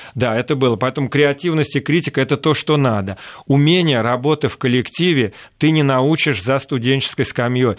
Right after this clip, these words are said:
Здесь, ну, на студенческой скамье, извините. Здесь, здесь должно быть волонтерство,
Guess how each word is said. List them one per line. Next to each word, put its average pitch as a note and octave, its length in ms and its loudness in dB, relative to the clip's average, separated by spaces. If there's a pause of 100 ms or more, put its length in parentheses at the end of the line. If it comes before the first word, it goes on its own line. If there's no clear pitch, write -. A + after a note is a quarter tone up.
(140)
Здесь, C3 300 0
ну, D3+ 240 0
на C3+ 100 2
студенческой C#3 540 -2
скамье, B2+ 400 0
извините. G#2 480 -2 (240)
Здесь, A#2+ 760 0
здесь A2+ 720 -2 (480)
должно B2+ 360 0
быть D3 180 0
волонтерство, C3 1000 0